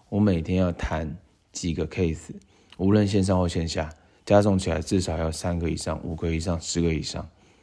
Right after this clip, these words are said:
OK，好，所以这个，并且记录下来。哦，所以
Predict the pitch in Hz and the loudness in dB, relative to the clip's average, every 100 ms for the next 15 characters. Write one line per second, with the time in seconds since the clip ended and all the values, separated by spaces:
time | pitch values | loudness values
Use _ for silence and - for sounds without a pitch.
0 | _ _ _ - 87 82 78 78 104 95 | _ _ _ -2 0 0 -2 -2 2 4
1 | 92 98 80 85 - - - 117 110 82 | 4 4 2 -2 -4 -10 -4 2 2 2
2 | - 101 92 92 78 - - _ _ _ | 2 2 0 0 -4 -6 -12 _ _ _
3 | _ _ - 85 80 98 90 | _ _ -4 -2 4 4 4